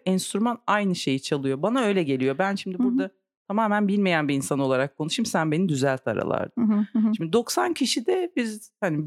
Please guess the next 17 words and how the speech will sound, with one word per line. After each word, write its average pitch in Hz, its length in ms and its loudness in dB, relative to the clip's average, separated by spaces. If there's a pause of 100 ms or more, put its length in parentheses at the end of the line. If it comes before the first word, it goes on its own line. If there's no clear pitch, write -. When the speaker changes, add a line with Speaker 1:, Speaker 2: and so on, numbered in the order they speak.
(160)
Speaker 1:
büyük 202 300 -2
bir 170 80 0
filarmoni 175 560 0
orkestrasında 156 760 -2
hepimizin 185 420 0
partisi - 480 -4
ayrıdır 233 460 0
ve 247 120 0
orada 202 200 0
zaten 220 300 -2
çok - 220 -4
sesi 170 260 -4
yaratan 160 420 0
o. 143 120 2 (360)
Speaker 2:
Hı 220 60 0
hı, 220 100 2 (100)
evet. 208 200 0